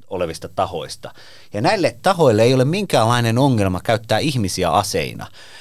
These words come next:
Ja Suomi sulkee, juuri niin kuin Greta totesi, nämä raja-asemat hyvin nopeasti siksi,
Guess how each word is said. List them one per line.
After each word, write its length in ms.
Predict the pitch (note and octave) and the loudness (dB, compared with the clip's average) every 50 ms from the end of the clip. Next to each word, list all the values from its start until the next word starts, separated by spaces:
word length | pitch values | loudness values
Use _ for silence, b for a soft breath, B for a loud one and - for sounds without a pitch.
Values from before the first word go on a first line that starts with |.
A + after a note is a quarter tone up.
| B B - | B B -6
Ja 80 | G#2 - | -4 0
Suomi 280 | D3 E3+ F#3+ F#3 D#3 | 2 2 2 2 2
sulkee, 500 | - D#3 F3 E3+ D3+ - - C3 A#2 G#2+ | 2 2 2 2 2 2 2 2 2 2
juuri 260 | A2+ B2+ C3+ B2+ A#2 | 2 0 -2 -4 -4
niin 140 | A2 A2 G2+ | -4 -6 -6
kuin 120 | G#2+ A2+ - | -8 -12 -8
Greta 340 | - C#3 C#3+ C#3 A#2+ - - | -4 0 0 0 0 0 -4
totesi, 600 | - - A#2+ A#2+ - - G2+ F2 - F#2 F2 F2+ - - - - - - | -6 -4 -4 -4 -2 -2 -2 -2 -2 -6 -6 -8 -10 -16 -20 -20 -16 -10
nämä 220 | F#2+ G#2 G2+ G#2 | -8 -4 -4 0
raja-asemat 800 | A2+ C3 D3+ C#3 B2 A2 G#2 G#2 G2+ G#2 F#2 F#2 F#2 F2+ F#2+ - - - - - - - - - - - - - - - - - - - - | 0 2 2 2 2 2 0 -2 -2 -4 -4 -4 -6 -8 -8 -12 -18 -20 -20 -20 -20 -20 -20 -20 -20 -20 -20 -20 -20 -20 -20 -20 -20 -14 -6
hyvin 280 | B2 C#3+ D#3 C#3+ A2+ G#2+ | -4 0 0 0 0 2
nopeasti 540 | A2+ C3 C3 - - - F#2 F2 - - F2 | 0 0 0 2 2 2 2 2 -2 -6 -8
siksi, 540 | - - C#3+ C3 C3 - - - F#2 - | -4 -2 -2 -2 -2 -4 -6 -6 -6 -6